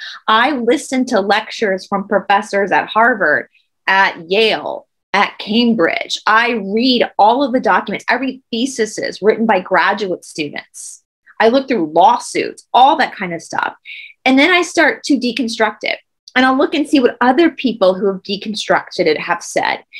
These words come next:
And then I deconstruct what they have said and I break things down. I have this full bookshelf. I have another full bookshelf in the other room. I have a storage unit full of notebooks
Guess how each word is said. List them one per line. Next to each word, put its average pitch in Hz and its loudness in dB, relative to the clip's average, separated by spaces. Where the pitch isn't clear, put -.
And 226 4
then 247 4
I 262 2
deconstruct 277 0
what 277 0
they 294 2
have 247 0
said 156 -2
and 220 -2
I 226 2
break 208 0
things 226 0
down. 226 0
I 269 0
have 254 0
this 294 0
full 285 2
bookshelf. 240 2
I 214 0
have 220 2
another 247 0
full 285 0
bookshelf 220 0
in 226 0
the 208 0
other 220 2
room. 214 2
I 240 2
have 294 2
a 180 4
storage 254 0
unit 214 -2
full 311 6
of 202 2
notebooks 220 -2